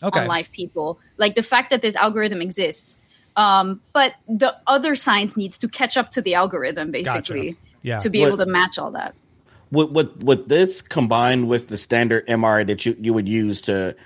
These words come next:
Speaker 3: to try to diagnose someone now, what, would the two combined give you, uh, in, in its current form, like, a, a whole, a better whole picture of what's going on, or is this, it's still too early to
Speaker 2: I-, if you had really late Alzheimer's, yeah,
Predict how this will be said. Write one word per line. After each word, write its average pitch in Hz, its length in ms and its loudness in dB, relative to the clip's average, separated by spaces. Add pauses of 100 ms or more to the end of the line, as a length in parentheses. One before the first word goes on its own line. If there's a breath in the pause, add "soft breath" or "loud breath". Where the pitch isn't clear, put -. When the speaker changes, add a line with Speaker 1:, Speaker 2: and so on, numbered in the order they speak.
(220 soft breath)
Speaker 3:
to 135 80 -4
try 135 260 0
to 120 100 4
diagnose 104 500 0
someone 101 240 -2
now, 101 200 0
what, 113 240 -2 (180 loud breath)
would 127 140 2
the 120 80 0
two 151 240 0
combined 117 680 2
give 110 220 -2
you, 110 480 -2 (640 soft breath)
uh, 107 260 2
in, 208 80 2
in 190 240 2
its 180 120 0
current 147 280 2
form, 110 500 0
like, 110 400 0
a, 117 160 2 (340 soft breath)
a 117 120 2
whole, 143 380 0
a 127 60 2
better 135 340 2
whole 139 320 0
picture 160 440 0
of 127 180 2
what's 135 180 2
going 151 260 2
on, 175 340 2 (300 loud breath)
or 131 220 4
is 120 80 0
this, 135 200 2
it's 135 160 2
still 139 200 0
too 135 140 2
early 110 500 2 (240 soft breath)
to 113 140 0
Speaker 2:
I-, 98 260 2
if 98 180 -4
you 330 140 2
had 294 340 0
really 262 320 0
late 233 320 0 (140)
Alzheimer's, 185 720 0
yeah, 190 460 2